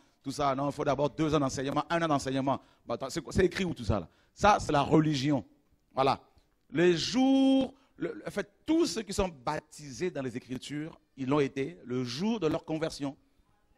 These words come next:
Tous. Jean est venu, il a prêché l'évangile. Il se, les gens disaient, «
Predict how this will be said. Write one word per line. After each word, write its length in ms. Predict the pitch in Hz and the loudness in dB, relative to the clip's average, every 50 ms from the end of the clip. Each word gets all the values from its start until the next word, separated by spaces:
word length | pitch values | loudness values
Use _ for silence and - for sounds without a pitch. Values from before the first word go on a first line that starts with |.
| _ _ _ _ _ _ _ _ | _ _ _ _ _ _ _ _
Tous. 460 | - 349 330 - - - - - - _ _ _ _ _ _ _ _ _ _ _ _ _ _ _ _ _ _ _ - | 4 4 4 4 0 -4 -8 -10 -12 _ _ _ _ _ _ _ _ _ _ _ _ _ _ _ _ _ _ _ -6
Jean 200 | 110 - 240 269 | 2 4 6 6
est 120 | 262 247 | 6 4
venu, 320 | 190 202 208 220 226 165 - _ _ _ | 2 2 -2 -2 -4 -4 -6 _ _ _
il 60 | - | 0
a 80 | 180 170 | 0 0
prêché 260 | - 214 226 - 277 | 4 2 2 4 6
l'évangile. 480 | 254 233 220 226 214 185 240 233 196 - - _ _ - | 6 6 6 4 4 2 -2 -2 -4 -6 -10 _ _ -12
Il 80 | 196 | -8
se, 120 | - 208 226 196 - - | -4 -2 -2 -2 0 2
les 80 | 190 202 | 2 4
gens 120 | 220 262 | 4 2
disaient, « 280 | 214 208 202 233 226 | 2 4 4 4 4